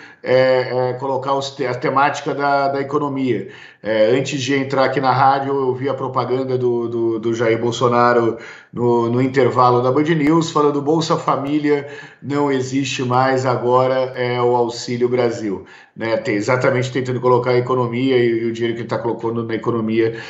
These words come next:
como um ponto. A questão das mulheres é uma questão muito importante. Por que que é uma questão tão fundamental, é, assim? Porque as mulheres têm oito milhões e meio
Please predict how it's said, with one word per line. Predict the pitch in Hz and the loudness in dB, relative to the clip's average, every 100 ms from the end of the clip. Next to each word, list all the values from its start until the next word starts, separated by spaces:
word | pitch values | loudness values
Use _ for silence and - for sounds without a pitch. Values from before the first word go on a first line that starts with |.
| - - - | -16 -14 0
como | 135 143 | 4 4
um | 127 | 2
ponto. | - - | -4 -2
A | 143 | 2
questão | 185 240 | 4 4
das | 233 185 | 4 4
mulheres | 165 156 180 165 135 123 | 4 6 6 6 2 -2
é | 143 165 | -2 0
uma | 180 185 | -2 -4
questão | 180 160 - - 147 170 180 185 180 170 151 135 123 123 - - - _ - | -4 -4 -4 -2 0 0 0 -2 0 0 -2 -2 -6 -10 -18 -20 -20 _ -2
muito | 160 175 | 0 2
importante. | 185 214 196 196 165 135 - - | 2 2 4 4 4 0 -4 -10
Por | 220 196 | -10 -8
que | 160 | -2
que | |
é | 233 | 0
uma | 208 | 0
questão | 185 185 170 160 | 0 -2 -2 0
tão | 165 160 160 156 | 2 2 2 -4
fundamental, | - 160 160 151 151 131 127 139 135 135 131 131 - - - | -6 -6 -2 -2 -4 -6 0 6 6 6 2 -6 -18 -20 -16
é, | 131 131 135 135 131 131 127 127 | -2 4 6 6 4 2 -2 -2
assim? | 139 - 127 107 104 - | -4 -4 -10 -14 -16 -14
Porque | 196 220 | -8 -6
as | 190 | -4
mulheres | 202 208 170 | -4 -4 -4
têm | 220 202 - - 190 | -4 -4 -6 -6 2
oito | 214 240 165 226 208 | 4 4 -4 -6 -4
milhões | 196 180 190 196 175 | 0 0 0 -2 -4
e | 190 | -4
meio | 170 160 165 165 170 175 180 | 0 2 4 2 2 -2 -4